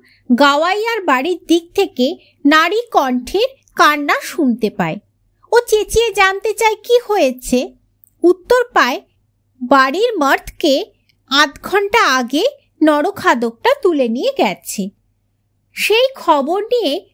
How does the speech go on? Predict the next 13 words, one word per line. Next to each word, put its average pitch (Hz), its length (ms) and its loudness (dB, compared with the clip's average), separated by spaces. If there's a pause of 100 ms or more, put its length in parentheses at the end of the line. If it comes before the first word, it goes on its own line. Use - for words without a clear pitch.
(140)
নন্দরাম 294 580 0 (360)
ইন্সপেকশন 403 800 0
বাংলোয় 269 520 0
দৌড়ে 269 320 -2 (100)
এসেছে। 220 540 -6 (1700)
আরবি 330 480 2 (120)
ও 349 100 2 (200)
ইংরেজ 294 520 0 (360)
ঘোড়া 349 280 2
দুটোকে 381 480 -2 (440)
জিন 320 380 2
পরাতে 269 480 0
বলল 262 300 -2